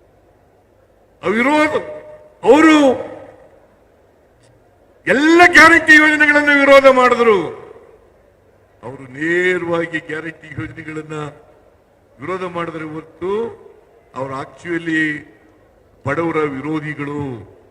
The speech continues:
ಬಡವರ ವಿರೋಧಿಗಳು. ಗ್ಯಾರಂಟಿ ಯೋಜನೆಗಳನ್ನ ವಿರೋಧ ಮಾಡೋದು ಅಂತಂದ್ರೆ ಬಡವರಿಗೆ ವಿರೋಧ ಮಾಡೋದು, ಬಡವರಿಗೆ ಕೊಡ್ತಕ್ಕಂಥ ಕಾರ್ಯಕ್ರಮಗಳನ್ನ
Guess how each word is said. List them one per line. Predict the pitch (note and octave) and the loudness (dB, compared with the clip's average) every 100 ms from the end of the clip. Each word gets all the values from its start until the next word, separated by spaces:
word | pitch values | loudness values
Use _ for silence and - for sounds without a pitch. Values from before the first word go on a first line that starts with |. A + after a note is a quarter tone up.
| _ _ _ _ _ _ _ _ _ _ _ _ | _ _ _ _ _ _ _ _ _ _ _ _
ಬಡವರ | D3 F#3 F#3 | -8 -6 -6
ವಿರೋಧಿಗಳು. | F3 E3+ F#3+ F#3 F3 F3 E3 A2+ - _ _ _ _ _ _ _ _ _ _ _ _ _ _ _ _ _ _ - | -6 -2 -2 -2 -4 -4 -6 -10 -20 _ _ _ _ _ _ _ _ _ _ _ _ _ _ _ _ _ _ 0
ಗ್ಯಾರಂಟಿ | G3+ C#4 C4+ C#4 | 4 4 4 4
ಯೋಜನೆಗಳನ್ನ | C4+ D4 C#4+ C#4+ C#4+ C#4 | 6 6 6 8 8 8
ವಿರೋಧ | C#4 C#4+ F4 F4+ F4 | 8 8 10 10 10
ಮಾಡೋದು | E4+ E4+ D#4+ D#4 | 10 10 10 8
ಅಂತಂದ್ರೆ | - C#4 B3 A3+ E3+ - - - _ _ _ _ _ _ _ _ _ _ C3+ | 8 4 4 2 0 -4 -16 -20 _ _ _ _ _ _ _ _ _ _ -6
ಬಡವರಿಗೆ | E3+ G3 G3 F#3 F#3 F#3 F3+ E3+ | -2 0 -2 -2 -4 -4 -8 -10
ವಿರೋಧ | - D3+ F3+ F3+ F3 | -10 -4 -2 0 0
ಮಾಡೋದು, | E3 E3 D#3 D#3+ D#3 | 0 0 2 2 2
ಬಡವರಿಗೆ | D3+ E3 F#3+ F#3 | 0 0 0 -2
ಕೊಡ್ತಕ್ಕಂಥ | F3+ F3+ F3+ E3+ E3 E3+ | -4 -6 -6 -6 -4 -6
ಕಾರ್ಯಕ್ರಮಗಳನ್ನ | E3+ D#3+ F3+ F3+ F#3 F3 E3 E3 | -6 -4 -4 -4 -8 -10 -12 -14